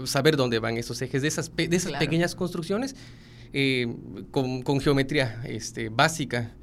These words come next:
Speaker 1: el triángulo tres, cuatro, cinco, para poder sembrar esto. Y en ese momento
Speaker 2: El
Speaker 1: no
Speaker 2: ángulo de noventa.
Speaker 1: Exactamente.
Speaker 2: Claro.
Speaker 1: Y en ese momento, pues, solamente estamos, este, hablando de, digamos, de topografía simple o, o empírica, que es la que
Speaker 2: Claro.
Speaker 1: utilizan para, para hacer esto.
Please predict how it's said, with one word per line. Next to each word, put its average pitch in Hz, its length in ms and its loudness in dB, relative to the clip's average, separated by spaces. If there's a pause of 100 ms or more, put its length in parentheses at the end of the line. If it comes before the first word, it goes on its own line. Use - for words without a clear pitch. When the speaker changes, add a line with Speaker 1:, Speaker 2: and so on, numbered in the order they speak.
(120)
Speaker 1:
el 123 120 -2
triángulo 127 340 2
tres, 120 180 -2
cuatro, 113 260 -4
cinco, 160 400 0 (260)
para 123 240 0
poder 127 260 0
sembrar 120 300 -2
esto. 127 300 -6
Y 156 120 4
en 165 80 8
ese 190 140 6
momento 170 320 4
Speaker 2:
El 165 100 6
Speaker 1:
no 170 60 8
Speaker 2:
ángulo 185 240 4
de 170 60 -2
noventa. 160 580 -4 (120)
Speaker 1:
Exactamente. 156 680 2
Speaker 2:
Claro. - 180 -10
Speaker 1:
Y 170 100 6
en 190 60 10
ese 233 140 6
momento, 202 360 4
pues, 160 220 0
solamente 170 460 2
estamos, 160 400 0
este, 120 340 -6
hablando 139 380 0
de, 117 220 -4
digamos, 135 260 0
de 123 80 0
topografía 120 480 0
simple 135 300 -4
o, 113 220 -2
o 127 140 0
empírica, 139 460 -2
que 143 120 -2
es 139 60 2
la 139 60 2
que 120 80 -2
Speaker 2:
Claro. 175 120 -2
Speaker 1:
utilizan 123 300 -2
para, 117 220 -6
para 117 240 -8
hacer 127 140 -2
esto. 175 200 -4